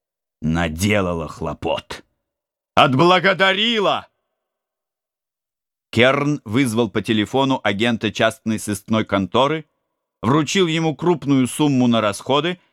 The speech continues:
обещая еще большую в случае успешных розысков, и дал подробное описание пропавшей.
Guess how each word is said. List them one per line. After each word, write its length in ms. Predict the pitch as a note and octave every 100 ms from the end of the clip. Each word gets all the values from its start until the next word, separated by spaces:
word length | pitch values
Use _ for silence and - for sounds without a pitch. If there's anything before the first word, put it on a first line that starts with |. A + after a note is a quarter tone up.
| _ _ _
обещая 580 | B2+ D3 D#3 - F#3 F3+
еще 400 | E3+ D#3 - E3
большую 600 | A#2+ G#3+ G#3+ - D3 C3
в 40 |
случае 480 | - D#3+ E3 F3+ F3
успешных 640 | D#3+ C#3+ D#3+ D#3+ E3 D#3+ -
розысков, 640 | F#3 A#2+ G2 - F#2 - _ _ _ _ _ -
и 80 | C#3
дал 340 | A#2 E3+ F#3+
подробное 800 | D#3 D#3 C#3 D3+ E3+ E3 E3+ E3+
описание 680 | D3 B2 B2 - C3+ C3+ B2+
пропавшей. 680 | C3+ A#2+ G#2 E2+ - D#2+